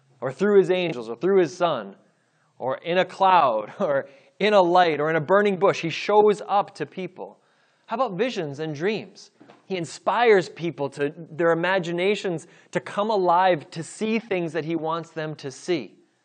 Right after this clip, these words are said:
Our God speaks through visions, through dreams. He speaks through the written word, through the Ten Commandments, through the recording of Scripture, the Bible that we have. That's God speaking. It's record of God speaking, and it's actually God speaking. It's, it's a living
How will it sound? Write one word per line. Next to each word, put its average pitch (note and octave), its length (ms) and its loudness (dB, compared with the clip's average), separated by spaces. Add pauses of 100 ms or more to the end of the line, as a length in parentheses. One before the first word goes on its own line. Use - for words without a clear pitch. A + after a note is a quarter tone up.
(1120)
Our D3+ 80 -12
God F3 220 -2
speaks A3 360 -2
through E3+ 200 0
visions, D#3 560 -2
through D#3+ 180 -4
dreams. D3 600 -4 (380)
He F#3+ 100 -6
speaks B3 360 -6
through A#3+ 220 -8
the G#3+ 100 -2
written G#3 340 -2
word, F#3+ 420 -8 (300)
through E3+ 120 0
the E3+ 80 2
Ten F#3+ 240 -4
Commandments, G3 520 -4
through D#3+ 180 -6
the D3 80 -4
recording F#3 500 -2
of C3 100 -8
Scripture, G#3 520 -2
the D#3+ 100 -2
Bible C#3+ 400 0
that G3 100 -4
we G3 160 -4
have. F3+ 260 -6
That's F3 140 -16
God G#3 320 -8
speaking. D#3 640 -12 (920)
It's - 100 -20
record A3 300 2
of A3 80 -2
God A3+ 240 0
speaking, A3+ 380 -6
and G#3 80 -2
it's G3 180 -4
actually G#3 440 0
God D3 280 -2
speaking. A2+ 400 -10
It's, A2+ 160 -12
it's D3+ 300 -10
a D#3+ 40 0
living F#3+ 720 4